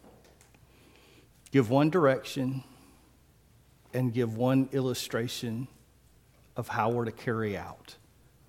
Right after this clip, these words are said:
that direction.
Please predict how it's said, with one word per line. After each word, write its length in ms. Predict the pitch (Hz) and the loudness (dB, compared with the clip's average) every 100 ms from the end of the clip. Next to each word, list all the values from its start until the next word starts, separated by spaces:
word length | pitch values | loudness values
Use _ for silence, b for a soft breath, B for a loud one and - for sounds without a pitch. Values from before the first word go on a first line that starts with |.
| _ _ _ - | _ _ _ -6
that 440 | 110 107 - - - - _ _ _ _ _ - - - | -4 -2 -4 -12 -20 -20 _ _ _ _ _ -20 -20 -6
direction. 600 | 120 98 - - - | -4 -4 -6 -14 -16